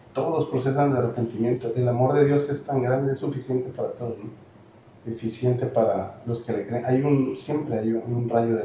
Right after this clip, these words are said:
luz. Este, como hay, ahí en mi casa siempre les digo, "Todavía hay tiempo, todavía hay tiempo", ¿no? Hay un tiempo bajo el sol.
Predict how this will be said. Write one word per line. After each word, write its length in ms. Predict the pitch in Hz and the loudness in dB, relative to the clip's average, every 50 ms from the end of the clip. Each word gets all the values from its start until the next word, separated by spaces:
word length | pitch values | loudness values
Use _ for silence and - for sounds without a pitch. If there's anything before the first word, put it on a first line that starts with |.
| - | -4
luz. 180 | 110 - - - - - - - - - - - - - - - | -8 -10 -10 -12 -18 -20 -20 -20 -20 -20 -20 -20 -20 -20 -10 -4
Este, 480 | 117 117 113 - - - 117 113 110 | -2 -2 -2 -4 -4 -4 -2 -2 -2
como 460 | - - 113 117 117 113 110 - - 117 | -2 -4 -4 -2 0 -2 -2 -2 -4 -2
hay, 380 | 120 123 127 123 120 113 117 120 | 2 2 2 2 2 -2 -6 -4
ahí 160 | 117 113 113 117 | -2 -2 0 2
en 80 | 127 | 2
mi 100 | 123 123 | 2 2
casa 280 | - - 127 127 - 156 | 2 0 -2 -2 -2 -4
siempre 320 | - 139 131 127 127 127 | -2 -2 -2 -2 -2 -2
les 160 | 127 120 117 | -2 -2 0
digo, 400 | 123 123 123 127 127 127 - - - - - - - - - - - - - - - - - - | 2 2 2 2 2 0 -2 -4 -10 -18 -20 -20 -20 -20 -20 -20 -20 -20 -20 -20 -20 -20 -20 -4
"Todavía 300 | - - - 117 117 117 | 2 4 4 6 6 6
hay 60 | 117 113 | 4 2
tiempo, 280 | - 139 135 135 - - - - - - - - - - - - - - - - - - - - | 2 2 2 2 2 -2 -10 -14 -20 -20 -20 -20 -20 -20 -20 -20 -20 -20 -20 -20 -20 -20 -10 -4
todavía 320 | - 120 120 120 123 131 | 0 2 2 4 4 4
hay 80 | 135 131 | 4 4
tiempo", 360 | - - - 147 143 117 113 - - - - - - - - - - - - - | 2 2 0 0 0 -2 -4 -8 -10 -14 -20 -20 -20 -20 -20 -20 -20 -16 -6 -2
¿no? 160 | 120 127 - - - - | -2 -2 -2 -4 -4 0
Hay 120 | 120 123 | 2 4
un 120 | 131 135 131 | 4 4 4
tiempo 320 | - 135 131 - 135 131 123 | 2 2 0 2 2 2 2
bajo 220 | 120 113 - 95 | 2 0 0 -4
el 60 | 95 | -6
sol. 220 | - - 120 117 | -6 -6 -8 -8